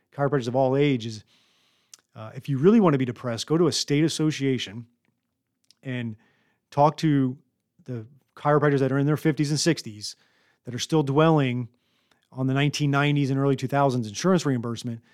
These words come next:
but haven't done a damn thing to overcome that and are dying on the vine, right? I don't want you to be there, and I don't want them to be there either, and they don't have to be. It's never too late,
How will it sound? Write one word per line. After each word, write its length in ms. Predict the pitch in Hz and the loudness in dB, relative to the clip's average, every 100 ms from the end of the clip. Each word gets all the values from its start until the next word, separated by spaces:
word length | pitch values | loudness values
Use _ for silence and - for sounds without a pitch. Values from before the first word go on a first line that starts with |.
| _ _ _ | _ _ _
but 100 | 127 | -2
haven't 200 | 156 151 | 0 2
done 120 | 151 | 0
a 40 | |
damn 300 | 127 147 147 | 0 0 0
thing 300 | 135 160 156 | 0 0 0
to 60 | 139 | 0
overcome 560 | 131 123 117 135 143 131 | -2 -4 -6 -4 -2 -2
that 320 | 107 107 - _ _ _ _ | -6 -10 -16 _ _ _ _
and 300 | - 131 127 | -10 -6 -4
are 100 | 123 | -4
dying 260 | 123 135 131 | 0 0 0
on 80 | 123 | -2
the 80 | |
vine, 320 | 113 110 90 _ _ - | -4 -8 -10 _ _ -18
right? 320 | 117 117 123 - _ _ _ _ 170 | -10 -8 -8 -10 _ _ _ _ 2
I 80 | |
don't 120 | 175 165 | 4 4
want 160 | 156 | 2
you 60 | 139 | 0
to 60 | |
be 160 | 131 131 | -2 -2
there, 320 | 95 82 - _ _ - | -4 -14 -20 _ _ -12
and 100 | 127 | -2
I 60 | |
don't 80 | 170 | 2
want 120 | 160 135 | 2 4
them 140 | 190 | 4
to 80 | 151 | 4
be 120 | 127 | 0
there 180 | 117 123 | -4 -2
either, 420 | 180 127 107 107 _ _ | 0 0 -2 -12 _ _
and 100 | 127 | -6
they 40 | |
don't 160 | 147 120 | -4 0
have 240 | 156 160 | 2 2
to 80 | - | 0
be. 280 | 107 117 123 _ | -10 -10 -10 _
It's 120 | - | -4
never 200 | 156 151 | 0 0
too 260 | - 131 117 | 0 -4 -4
late, 320 | 117 117 135 | -6 -8 -10